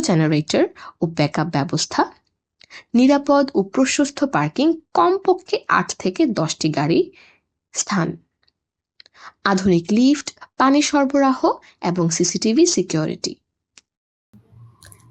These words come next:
আমরা বিশ্বাস করি স্বচ্ছ চুক্তি ও পারস্পরিক উপকারে। আপনার ভবন আমাদের ব্যবহারে গেলে প্রতি মাসে সময় মতো ভাড়া তো থাকবেই, তার পাশাপাশি থাকবে পরিচ্ছন্নতা,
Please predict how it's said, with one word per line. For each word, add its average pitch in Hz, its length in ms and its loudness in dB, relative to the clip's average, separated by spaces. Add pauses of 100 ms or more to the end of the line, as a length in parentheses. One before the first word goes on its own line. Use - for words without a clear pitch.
(120)
আমরা 185 180 2 (120)
বিশ্বাস - 300 -4 (120)
করি 180 180 -2 (220)
স্বচ্ছ 202 260 -8 (180)
চুক্তি 233 340 -4 (160)
ও - 20 -2 (120)
পারস্পরিক 170 560 -4 (140)
উপকারে। 156 400 -8 (720)
আপনার 302 280 -2 (100)
ভবন 165 300 -2 (120)
আমাদের 165 360 0 (100)
ব্যবহারে 220 520 -2
গেলে 165 220 -2 (440)
প্রতি 269 280 0
মাসে 285 220 -2 (160)
সময় 254 320 0
মতো 262 160 -2 (120)
ভাড়া 175 280 -4
তো 175 60 -2 (140)
থাকবেই, 262 420 -2 (360)
তার 160 160 -2 (120)
পাশাপাশি 311 460 -2 (100)
থাকবে 165 320 -6 (520)
পরিচ্ছন্নতা, 240 800 -2